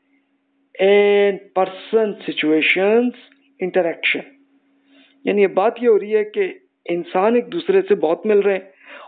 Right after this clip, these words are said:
और कुछ नहीं, अब किसी और मुल्क में नहीं जा रहे, किसी शहर में नहीं जा रहे, तब भी आप इंटरनेट पे बैठे, आप WhatsApp के जरिए या Facebook के जरिए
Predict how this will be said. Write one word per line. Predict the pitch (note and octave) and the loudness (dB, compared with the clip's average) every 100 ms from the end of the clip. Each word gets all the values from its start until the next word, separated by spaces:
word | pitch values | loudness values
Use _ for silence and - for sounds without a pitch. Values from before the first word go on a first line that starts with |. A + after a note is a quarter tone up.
| - | -2
और | C4 | -2
कुछ | C#4 C#4 | -2 -2
नहीं, | B3+ C4 | 2 2
अब | C#4+ A#3 A3+ | 0 -4 -12
किसी | A3 | -2
और | A3 A3 | 0 2
मुल्क | A3+ G#3+ | -2 -4
में | A3 G#3+ | 0 2
नहीं | B3+ | 4
जा | A3+ D#3 | 2 -2
रहे, | C#3 E3+ | -4 -10
किसी | G#3+ F#3+ G3+ | -12 -16 -8
शहर | F#3+ F#3+ G#3+ | -2 0 0
में | A3+ | -2
नहीं | G3+ | -4
जा | E3+ D#3+ | -6 -8
रहे, | - G3+ _ - - - - | -10 -16 _ -20 -20 -14 -2
तब | A#3+ A3+ | 0 4
भी | B3+ | 4
आप | A#3 A#3 | 4 -2
इंटरनेट | F#3 G3+ G3+ A3 A3 | -6 -4 -2 0 2
पे | A3 | 2
बैठे, | D#3 E3+ G#3+ G3+ - - - - | 2 -2 2 2 0 -16 -14 -4
आप | G3+ | 0
WhatsApp | F#3 F3 - A3+ - | 2 2 2 0 0
के | A3+ | 0
जरिए | G3 F#3 F#3+ F#3 F#3 _ _ _ _ _ | 2 2 0 0 -4 _ _ _ _ _
या | F#3 F#3+ - | -2 -2 2
Facebook | G#3+ G#3+ A3 - | 0 0 -2 0
के | A#3 F#3+ | 0 2
जरिए | F#3 F3 E3 | 0 0 0